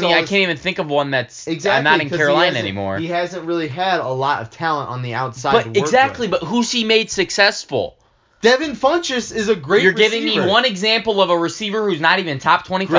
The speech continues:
Speaker 2: Greg Olsen is a top five tight end.
Speaker 1: Did Cam Newton did that?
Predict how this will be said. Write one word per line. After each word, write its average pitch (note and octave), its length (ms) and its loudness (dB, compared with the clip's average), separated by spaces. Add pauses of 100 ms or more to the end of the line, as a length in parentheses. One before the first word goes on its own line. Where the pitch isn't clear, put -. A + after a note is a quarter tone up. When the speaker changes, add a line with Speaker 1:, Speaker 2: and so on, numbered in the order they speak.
(160)
Speaker 2:
Greg A3+ 40 -6
Olsen A3+ 380 0
is G3+ 100 -2
a F3+ 80 -6
top E3 300 -2
five F3 260 -2
tight F3 260 -2
end. C3+ 340 -4 (360)
Speaker 1:
Did B2 220 -8
Cam G3 240 2
Newton G3+ 180 -2
did G3 160 4
that? G#3+ 280 4